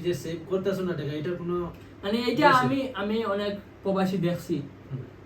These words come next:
Speaker 2: যে অনেকের ফ্যামিলিতে, মানে, যারা ওরা বাংলাদেশ যায়,
Speaker 1: হুম।
Speaker 2: তখন তারা কিছুই পায় না।
Speaker 1: হুম।
Speaker 2: মানে, আমার নিজের চোখের দেখা।
Speaker 1: হুম।
Speaker 2: So, সাইদ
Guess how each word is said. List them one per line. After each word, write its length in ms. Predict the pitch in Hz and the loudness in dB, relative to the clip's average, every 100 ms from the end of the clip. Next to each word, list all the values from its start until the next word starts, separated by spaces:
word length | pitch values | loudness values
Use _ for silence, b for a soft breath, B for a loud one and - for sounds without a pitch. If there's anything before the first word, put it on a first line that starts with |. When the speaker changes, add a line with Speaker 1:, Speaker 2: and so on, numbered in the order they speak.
| - | -8
Speaker 2:
যে 80 | 160 | -4
অনেকের 400 | 156 170 175 180 | 0 0 0 -2
ফ্যামিলিতে, 480 | 170 165 160 160 170 165 | 0 0 0 0 -2 -2
মানে, 240 | 160 156 156 151 151 | -2 -2 -2 -4 -6
যারা 200 | 156 160 | -4 0
ওরা 280 | 160 160 160 | 0 0 0
বাংলাদেশ 440 | 160 156 160 175 170 156 | 0 -2 -2 0 0 0
যায়, 220 | 139 135 | -6 -6
Speaker 1:
হুম। 300 | - - 123 | -10 -12 -10
Speaker 2:
তখন 220 | 151 156 156 | -6 -4 -4
তারা 220 | 156 160 151 - | -4 -4 -4 -4
কিছুই 260 | 185 175 - | 0 2 0
পায় 200 | 139 135 | 0 -6
না। 80 | - - | -8 -10
Speaker 1:
হুম। 160 | 120 - - - | -10 -10 -14 -16
Speaker 2:
মানে, 160 | - 170 | -4 2
আমার 180 | 196 208 | 6 8
নিজের 280 | 202 233 - | 8 8 6
চোখের 280 | 214 165 147 | 0 0 -2
দেখা। 240 | 139 135 - | -4 -6 -10
Speaker 1:
হুম। 220 | - 135 - - - - | -12 -12 -12 -20 -20 -4
Speaker 2:
So, 100 | 170 170 175 | 0 2 2
সাইদ 240 | 180 175 | 2 0